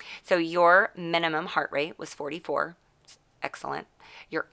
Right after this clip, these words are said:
average was sixty-five, which isn't bad for, you know, sleeping,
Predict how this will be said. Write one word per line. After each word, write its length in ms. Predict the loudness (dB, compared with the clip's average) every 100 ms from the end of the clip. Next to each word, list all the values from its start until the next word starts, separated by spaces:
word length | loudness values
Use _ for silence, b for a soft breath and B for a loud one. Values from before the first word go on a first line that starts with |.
| -2
average 580 | 2 2 2 0 -2 -4
was 120 | -6
sixty-five, 600 | -6 -8 -8 -4 -2 -4
which 160 | -6 -8
isn't 200 | -8 -2
bad 220 | -2 -2
for, 380 | 0 0 -2 -8
you 100 | -10
know, 120 | -10
sleeping, 560 | -8 -10 -10 -10 -14